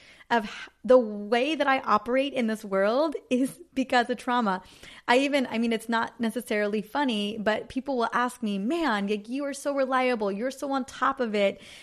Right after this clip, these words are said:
You just get everything done. Like, you're on time. And, like, how did you learn to do that?" And my answer is, like, "It's trauma."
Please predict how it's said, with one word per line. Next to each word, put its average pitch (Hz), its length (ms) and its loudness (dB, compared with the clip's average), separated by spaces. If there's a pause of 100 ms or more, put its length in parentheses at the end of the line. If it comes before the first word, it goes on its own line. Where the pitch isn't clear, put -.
You 269 240 0
just 269 180 -4
get 240 220 -4
everything 262 560 0
done. 196 480 0
Like, 196 320 -2
you're 214 340 -2
on 269 280 6
time. 202 480 -2
And, 185 140 -6 (240)
like, 214 120 -4
how 277 300 0
did 311 200 0
you 254 340 -2
learn 254 360 2
to 269 80 0
do 208 260 -4
that?" 202 340 0
And 233 160 -2
my 226 160 0
answer 285 400 -4
is, 214 160 0
like, 202 280 0
"It's 269 180 -4
trauma." 233 380 2